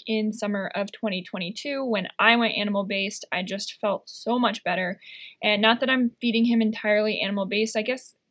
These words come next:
kind of <laughs> I am, but I just, I know how crappy dog food can be. And I'm so passionate about feeding my family real food that he is included in that. And I don't love that I'm feeding him dog food that's just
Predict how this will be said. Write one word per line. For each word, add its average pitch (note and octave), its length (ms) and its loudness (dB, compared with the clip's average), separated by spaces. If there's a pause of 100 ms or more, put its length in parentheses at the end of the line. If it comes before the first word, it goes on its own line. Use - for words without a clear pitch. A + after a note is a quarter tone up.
kind G#3 260 0
of A3+ 80 0
<laughs> - 0 -
I C#4+ 100 2
am, A3+ 480 4
but G#3 260 4
I A3 120 6
just, B3+ 320 2 (420)
I A#3+ 100 6
know G#3+ 280 8
how A#3 120 2
crappy G#3 380 -2
dog F3+ 340 -2
food - 220 -12
can D#3+ 140 -14
be. - 280 -12
And G3 120 -6
I'm G#3 160 0
so C4 240 2
passionate A#3+ 440 2
about G#3 240 0
feeding F#3+ 240 -8
my F3+ 240 -6
family A3+ 300 0
real F3 180 -6
food D4+ 420 -4 (540)
that G#3+ 420 4
he B3 600 -4 (240)
is A3+ 160 2
included A#3 420 0
in D3+ 200 -6
that. D3+ 260 -4
And F#3+ 120 -6
I F#3+ 120 -2
don't G3+ 340 0
love G#3 320 0
that G#3 120 -4
I'm G3+ 120 -2
feeding G3+ 280 -6
him G3+ 340 -4
dog F3 300 -2
food F3 280 -8
that's E3+ 380 -4
just - 420 -6